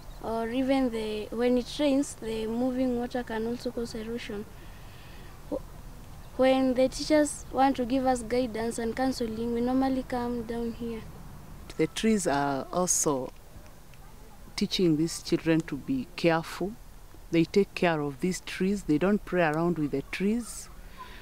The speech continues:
Speaker 2: And so we see that these children are gaining something from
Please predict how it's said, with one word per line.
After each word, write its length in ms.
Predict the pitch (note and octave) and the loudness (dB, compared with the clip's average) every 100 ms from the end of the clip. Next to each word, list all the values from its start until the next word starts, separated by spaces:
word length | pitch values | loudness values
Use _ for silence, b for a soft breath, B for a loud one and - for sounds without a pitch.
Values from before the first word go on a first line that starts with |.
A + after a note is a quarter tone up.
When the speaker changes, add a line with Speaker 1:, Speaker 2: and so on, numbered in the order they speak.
| B B - | B B -8
Speaker 2:
And 320 | - D3+ C#3+ D#3+ | -2 0 0 -2
so 540 | - G3+ F#3 D3+ E3 - - - - | 0 4 4 4 -2 -10 -18 -16 -4
we 220 | D#3 E3+ | 2 2
see 300 | - - G#3 | 2 4 4
that 260 | F3 D#3+ - | 6 2 0
these 400 | D#3 G3+ - - | 0 0 0 2
children 420 | F3+ D3+ F#3 F3+ | 4 6 4 4
are 220 | C#3+ C3+ | 2 0
gaining 600 | B2+ E3 F3+ F3+ F3+ F3+ | 2 6 6 6 4 2
something 580 | - E3+ E3 - F3 F3 | 0 0 0 0 0 -2
from 500 | - D#3 C#3+ C#3+ | -2 -2 0 -2